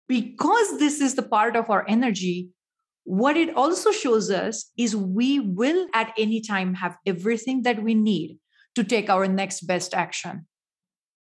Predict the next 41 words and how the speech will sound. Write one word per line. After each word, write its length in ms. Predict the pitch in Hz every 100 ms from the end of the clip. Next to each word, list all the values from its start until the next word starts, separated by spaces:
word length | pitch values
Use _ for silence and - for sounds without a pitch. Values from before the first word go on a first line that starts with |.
| _ _ _ _ -
So 220 | - 285
that's 440 | 208 247 311 339
where 140 | 359 320
that 160 | 285
internal 500 | 277 247 240 254 233
trust 400 | 220 - 349 -
comes 220 | 262 233 202
in, 180 | 208
that, 180 | 202 202
okay, 300 | 190 180 294
even 340 | 220 202 214 240
if 180 | 339 294
I 100 | 262
just 320 | - 247 -
take 220 | 214 185
this 160 | 202 202
action, 500 | 202 208 180 175 175
that 220 | 214 277
is 180 | 269 190
going 340 | 202 233 285
to 120 | 294 -
create 380 | 240 220 220
that 300 | 214 185 160
big 260 | 226 285 294
foundation. 640 | - 240 190 196 233 202
It's 160 | 175 185
going 200 | 220 247
to 80 | 294
put 240 | 269 202
that 160 | 208 185
one 360 | 190 240 220
brick 400 | 151 262 240 - - _ _ _ -
into 360 | 269 262 254
the 140 | 214 220
foundation 640 | 220 185 185 247 247 196
that 120 | 180
I'm 260 | 175 170 170
creating. 500 | 175 160 151 - - _ _ _ _ _ _ _ _ -
Similarly, 760 | - - 294 349 339 269 226 220
there 300 | 214 226 220
are 480 | 208 202 202 202